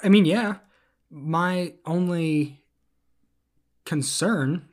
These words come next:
sticking with the Pistons, in that scenario, we move up to two.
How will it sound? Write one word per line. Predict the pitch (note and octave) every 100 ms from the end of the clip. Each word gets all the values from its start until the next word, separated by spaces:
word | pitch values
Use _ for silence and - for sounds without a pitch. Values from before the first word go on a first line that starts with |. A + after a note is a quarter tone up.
| _
sticking | - - E3+ D#3
with | D#3
the |
Pistons, | A#2+ G3 A3+ B2 A#2 C3+ - _ _ _ _ _ _ _ _ _ -
in | A3
that | F#3+ F3+
scenario, | - D#3 F#3+ B2+ C3+
we | C#3
move | D3+ D#3+
up | D#3+
to | -
two. | - G#3 C#3 C3